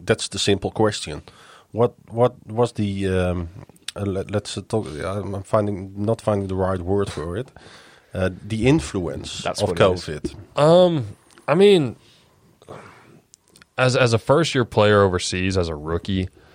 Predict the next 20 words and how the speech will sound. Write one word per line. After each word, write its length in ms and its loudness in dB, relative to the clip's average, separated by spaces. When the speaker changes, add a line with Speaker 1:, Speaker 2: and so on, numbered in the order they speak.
Speaker 3:
that 220 2
has 160 -4
never 480 -4
left 200 -2
the 60 -6
country. 500 -4
It 80 -6
was 140 -2
tough. 380 -12
It 40 0
was 100 2
really 180 4
hard. 200 -4
Speaker 1:
Portugal 540 -2
is, 360 -10
uh, 140 -10
not 540 -2
a 60 0
cookie. 300 -6
Speaker 3:
Yeah. 440 2